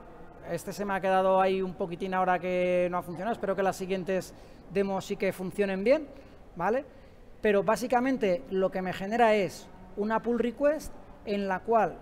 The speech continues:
me ha generado un commit que básicamente lo que está haciendo es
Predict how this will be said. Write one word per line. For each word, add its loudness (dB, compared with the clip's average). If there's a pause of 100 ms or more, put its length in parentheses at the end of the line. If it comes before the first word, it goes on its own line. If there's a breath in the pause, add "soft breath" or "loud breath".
(120)
me -4
ha -2
generado 0
un -2
commit 2 (800)
que -4
básicamente 0
lo 2
que -4
está -4
haciendo 0 (1500)
es -2